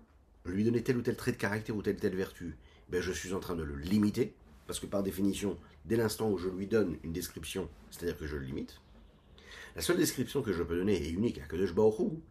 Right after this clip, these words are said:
c'est qu'il est Hakadosh Baruch Hu, qu'il est Dieu. Et c'est quoi Hakadosh Baruch Hu ? On a développé ensemble la notion de Kadosh Mouvdal, ce qui est saint et séparé. Nous rentrons dans Shabbat,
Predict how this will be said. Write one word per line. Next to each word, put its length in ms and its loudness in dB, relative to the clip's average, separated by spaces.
c'est 180 0
qu'il 140 2
est 100 4
Hakadosh 560 6
Baruch 260 8
Hu, 40 -8
qu'il 140 -4
est 80 -2
Dieu. 240 -4
Et 40 -12
c'est 140 -6
quoi 160 2
Hakadosh 400 -2
Baruch 280 -6
Hu ? 140 0
On 40 -2
a 60 6
développé 300 4
ensemble 300 2
la 60 6
notion 380 2
de 200 6
Kadosh 420 4
Mouvdal, 480 -2
ce 140 -8
qui 160 -4
est 60 2
saint 240 -4
et 60 -4
séparé. 400 -2
Nous 100 -2
rentrons 280 -2
dans 100 0
Shabbat, 480 -4